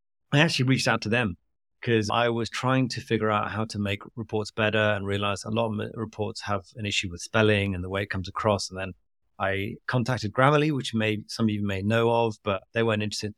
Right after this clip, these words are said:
Fi-, really, really big company. And then I found a smaller version, uh, and they were like, "Yeah, a hundred percent on it."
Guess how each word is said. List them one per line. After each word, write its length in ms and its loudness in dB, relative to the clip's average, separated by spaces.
Fi-, 240 -4
really, 220 2
really 120 -2
big 140 -6
company. 460 -4
And 140 -4
then 80 0
I 80 0
found 240 -2
a 40 -6
smaller 360 4
version, 460 -2
uh, 300 -4
and 180 -4
they 80 2
were 80 4
like, 140 -2
"Yeah, 160 2
a 40 2
hundred 240 -2
percent 360 -4
on 140 -4
it." 180 -6